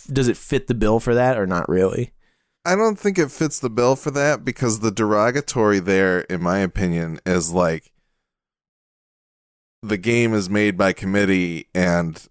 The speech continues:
Speaker 2: they just tried to make it the most triple A game they possibly could.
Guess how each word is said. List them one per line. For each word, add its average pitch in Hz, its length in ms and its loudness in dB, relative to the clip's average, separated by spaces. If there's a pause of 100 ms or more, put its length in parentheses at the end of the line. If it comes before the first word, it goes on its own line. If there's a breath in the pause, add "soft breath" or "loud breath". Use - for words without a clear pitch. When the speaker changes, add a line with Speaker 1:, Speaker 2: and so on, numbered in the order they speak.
(120)
Speaker 2:
they 92 240 0
just 87 400 -4 (220)
tried 95 340 -2
to 101 140 -2
make 90 260 0
it 82 140 -2
the 95 100 0
most 90 760 -2 (240)
triple 92 380 0
A 85 100 2
game 85 300 -4
they 80 100 -2
possibly 71 520 -4
could. 92 360 -2